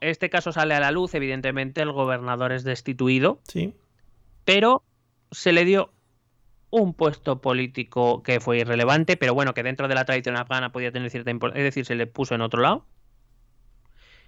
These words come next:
Speaker 1: Eh, por supuesto, nada de investigación, nada de cárcel, nada de juicio,
Speaker 2: Claro,
Speaker 1: de esto,
Speaker 2: nada,
Speaker 1: nada.
Speaker 2: eso no.
Speaker 1: Entonces, claro, si esa es la percepción que das a los ciudadanos, también te digo cómo van a creer ellos en si una democracia, en si una leche. ¿Qué me estás contando?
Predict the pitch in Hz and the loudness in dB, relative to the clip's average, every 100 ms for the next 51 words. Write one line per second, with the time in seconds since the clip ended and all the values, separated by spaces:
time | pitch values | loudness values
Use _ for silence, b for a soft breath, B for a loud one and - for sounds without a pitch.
0 | b - - - 127 120 117 127 117 120 | b -20 -14 -6 -4 -2 -4 -6 -4 -4
1 | - 123 117 113 110 113 113 - 117 107 | 0 0 2 2 0 0 -2 -2 -4 -4
2 | - 131 127 120 117 113 117 117 117 - | -2 -2 0 0 0 -2 -2 -2 -2 -4
3 | 120 113 110 110 - 135 127 113 110 - | -6 -6 -6 -6 -4 -4 -4 -6 -8 -6
4 | 123 98 - 50 50 - B B B _ | -6 -6 -8 -14 -20 -20 B B B _
5 | 147 139 160 160 131 135 143 139 135 131 | 0 4 4 4 2 -6 -4 -4 -4 -8
6 | 131 - - 170 160 - 127 127 131 123 | -8 -12 -4 -2 0 -2 0 0 0 -2
7 | 120 127 123 127 135 131 123 123 123 123 | -2 -2 0 -2 -4 -6 -6 -2 -2 -2
8 | 123 120 120 120 123 123 120 117 120 120 | -4 -2 -4 -4 -4 -2 -2 -4 -4 -4
9 | 120 117 113 - 110 110 117 120 120 110 | -2 -4 -4 -6 -2 0 2 2 2 0
10 | 123 113 107 98 98 98 - 117 117 117 | 0 -6 -8 -8 -10 -12 -10 -6 -6 -8
11 | - - - - | -12 -14 -16 -20